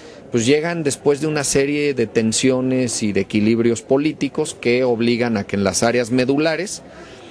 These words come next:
pues, sean negociadas o estén primero con un criterio de cercanía, de compromiso, y después el criterio de la profesionalización.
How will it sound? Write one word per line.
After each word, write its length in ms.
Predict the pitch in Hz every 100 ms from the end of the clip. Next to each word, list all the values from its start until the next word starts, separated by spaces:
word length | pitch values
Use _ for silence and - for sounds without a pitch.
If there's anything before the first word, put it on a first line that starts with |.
| - - -
pues, 140 | 117 104
sean 180 | 127
negociadas 1000 | 139 123 113 - 143 147 147 151 139 -
o 460 | - 107 101 98 98
estén 560 | 98 - 123 120 120 113
primero 760 | - 110 110 120 127 127 117
con 160 | - 104
un 100 | 113
criterio 540 | 110 104 113 110 113
de 80 | 101
cercanía, 880 | - 98 98 104 101 117 123 127 120
de 100 | 101
compromiso, 800 | - 92 85 98 110 117 - 170 - - - - -
y 100 | 131
después 320 | 127 120 151 147
el 80 |
criterio 380 | 147 120 131 127
de 80 | 117
la 100 | 98
profesionalización. 920 | 92 87 85 92 87 85 90 85 85